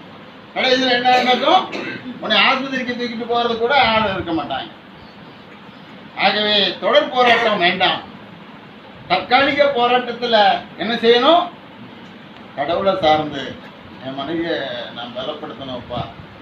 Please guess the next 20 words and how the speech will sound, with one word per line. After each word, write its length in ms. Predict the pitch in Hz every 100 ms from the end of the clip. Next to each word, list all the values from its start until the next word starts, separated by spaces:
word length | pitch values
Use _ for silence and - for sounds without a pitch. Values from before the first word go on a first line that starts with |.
| - - -
என் 140 | 139 143
மனைவி 480 | 160 170 175 160
என்னைய 300 | 139 143 143 139
காப்பாத்தணும், 640 | 135 135 147 151 131 120 101 - - - -
நாங்க 220 | 139 151 147
ரெண்டு 220 | 160 175
பேரும் 240 | 190 185
ஒற்றுமையா 420 | 156 - 160 165 151
இருக்கணும், 420 | 127 131 127 110 - - - 123
அதுக்கு 260 | 143 143
நீங்க 360 | 139 170 190 175
உங்க 340 | 156 156 151
உதவி 280 | 160 175 160 -
தேவை, 320 | 139 127 127 113 - - - - -
என் 140 | 131
குடும்பத்தை 440 | 139 165 180 175 165
சமாதானப்படுத்தணும். 1120 | 147 156 175 170 160 156 151 147 151 147 139 - - -
கடவுளுடைய 800 | 151 202 233 233 202 185 160 151
கையில 360 | 156 175 196 170
நம்ம 260 | 156 147